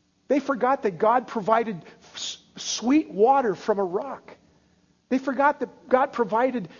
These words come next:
manna from heaven and quail when they were tired of bread. They forgot that God provided them a way through the Jordan River into the promised land. All of these, they simply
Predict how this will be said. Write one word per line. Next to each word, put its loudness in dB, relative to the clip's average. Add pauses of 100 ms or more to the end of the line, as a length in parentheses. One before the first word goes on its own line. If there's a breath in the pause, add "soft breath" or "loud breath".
(100)
manna 0
from -6
heaven -2 (160 loud breath)
and -2
quail 4
when -2
they 0
were 4
tired -4
of -6
bread. -6 (240 loud breath)
They 0
forgot 0
that -6
God 0
provided -2
them 0
a 0
way 0
through -2
the -4
Jordan 0
River -2
into -8
the -2
promised -6
land. -4 (260 loud breath)
All 0
of -6
these, 0
they 4
simply -6